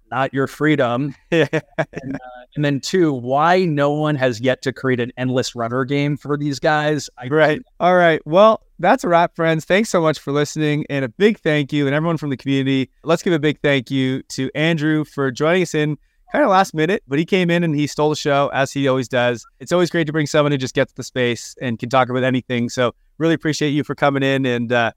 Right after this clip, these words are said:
Speaker 2: I'm sure Jay is super grateful for you 'cause he's probably changing a diaper right now and can't be here with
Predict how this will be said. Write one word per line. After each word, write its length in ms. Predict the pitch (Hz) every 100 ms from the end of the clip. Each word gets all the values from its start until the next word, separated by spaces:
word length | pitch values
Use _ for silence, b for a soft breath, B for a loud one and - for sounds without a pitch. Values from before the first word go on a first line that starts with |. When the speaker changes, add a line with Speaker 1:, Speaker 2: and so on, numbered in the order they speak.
| _ _ -
Speaker 2:
I'm 80 | 120
sure 160 | 147
Jay 320 | 131 139 139
is 100 | 131
super 320 | - - 143 127
grateful 320 | 135 127 127
for 240 | - 127
you 140 | 123 123
'cause 240 | 120 -
he's 180 | 123 113
probably 520 | 131 120 113 123 120
changing 320 | - 131 135
a 40 | 151
diaper 300 | 165 147 123
right 160 | 120
now 340 | 117 117 113 -
and 120 | 113
can't 200 | 156 143
be 100 | 131
here 260 | 135 135 123
with 180 | 120